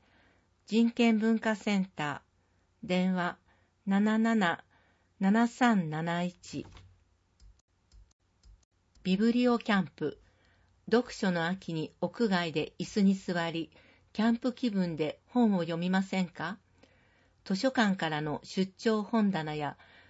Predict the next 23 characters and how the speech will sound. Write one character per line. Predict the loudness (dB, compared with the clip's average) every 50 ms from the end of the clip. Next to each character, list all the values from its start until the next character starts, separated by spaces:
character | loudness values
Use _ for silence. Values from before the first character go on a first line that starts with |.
| _ _
し | -20 -6 -2 0 2
お | 4 4 4
り | 2 0
作 | -2 -4 -4 -2 -2
り | -2 -2 0
体 | -2 -2 -2 -2 -2
験 | -4 -4 -4 -4 -4
も | -4 -6 -8 -8
楽 | -8 -6 -4 -4 -4
し | -4 -6 -6
め | -6 -4 -4
ま | -6 -8 -8
す。 | -10 -14 -20 _ _ _ _ _ _ _ _ _ _ _ -2
申 | 0 2 2 0
し | -2 -6
込 | -6 -2 0
み | 0 0 0
不 | -2 -2 -4 -2
要。 | -2 -2 -2 -2 -6 -8 _ _ _ _ _ _ _ _ _ _ _ _ _ _ _ _ _
時 | -6 -6 -6 -4 -4 -6 -4
と | -4 -6 -6
こ | -2 -2 0 0
ろ、 | 0 0 -2 -4